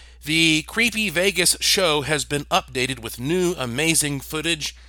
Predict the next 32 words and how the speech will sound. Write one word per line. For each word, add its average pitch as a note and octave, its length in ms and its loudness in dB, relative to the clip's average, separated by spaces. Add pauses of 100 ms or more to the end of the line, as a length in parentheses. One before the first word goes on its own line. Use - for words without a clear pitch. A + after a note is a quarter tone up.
(180)
and D#3+ 320 -2
you'll D3+ 100 -2
get C3 300 -6
to B2+ 80 -10
touch - 520 -6
real D3 600 0
haunted B2 560 -4
objects D3+ 560 2
and G2+ 180 -6
see F#2+ 260 -2
actual C#3+ 520 0
debris C3 480 -6
from F#2+ 260 -12
Roswell. C#3 640 0 (1160)
The B2+ 140 2
event E3+ 380 4
is D3+ 180 0
being C#3+ 340 0
held D3+ 420 0
at C3+ 180 2
the B2+ 100 -4
Haunted E3 560 0 (140)
Artisan F3+ 520 0
Hotel D#3+ 540 -4
Boutique, C#3 640 -12 (500)
which C3 280 -4
will C3+ 140 -4
be C3 160 0
transformed G3+ 1160 2 (360)
into D3 360 -2
the E3 160 -2
interactive F#3+ 1040 4